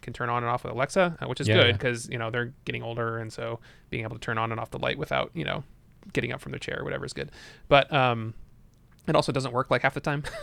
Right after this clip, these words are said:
Speaker 1: <laughs>
Speaker 2: Yeah.
Speaker 1: So that has been my experience with home automation.
Speaker 2: Cool. As of, so, so before Friday, I, I would have been exactly,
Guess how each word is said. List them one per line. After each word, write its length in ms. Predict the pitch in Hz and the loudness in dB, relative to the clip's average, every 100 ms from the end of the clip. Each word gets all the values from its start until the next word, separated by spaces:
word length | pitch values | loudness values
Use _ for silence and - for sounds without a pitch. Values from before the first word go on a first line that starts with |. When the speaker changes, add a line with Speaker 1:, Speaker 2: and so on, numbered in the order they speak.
| - | -8
Speaker 1:
<laughs> 280 | - - - | -10 -14 -4
Speaker 2:
Yeah. 560 | 110 110 117 117 113 104 - | 2 4 6 6 4 -2 -8
Speaker 1:
So 300 | - - 147 - | -16 -14 -14 -2
that 160 | - 160 | 4 4
has 80 | 143 | 4
been 140 | 139 | 0
my 100 | 123 | 0
experience 480 | 120 - 127 - - - | -2 -6 -8 -10 -14 -12
with 140 | - | -8
home 140 | 120 117 | -8 -8
automation. 400 | 131 156 - 151 - - - - - - - - | -10 -14 -16 -18 -16 -18 -18 -18 -20 -20 -16 0
Speaker 2:
Cool. 420 | 127 98 - - - - - - - - - - - | 4 4 2 -8 -14 -20 -20 -20 -20 -20 -20 -20 -4
As 240 | - 127 135 | 4 4 6
of, 320 | 143 117 - - - - - - _ - 123 - | 4 4 -8 -20 -20 -20 -20 -20 _ -4 -2 2
so, 260 | 147 117 | 4 4
so 180 | - 123 | 2 0
before 380 | - 120 - 139 | 2 -2 2 2
Friday, 480 | - 135 101 85 - - - - - - | 6 6 6 0 -10 -18 -20 -20 -20 -4
I, 240 | 107 107 101 | -2 0 0
I 40 | |
would 120 | 104 | -2
have 60 | 101 | 0
been 220 | 101 98 | -2 -2
exactly, 580 | - 98 98 - 95 90 | -8 0 0 0 -6 -6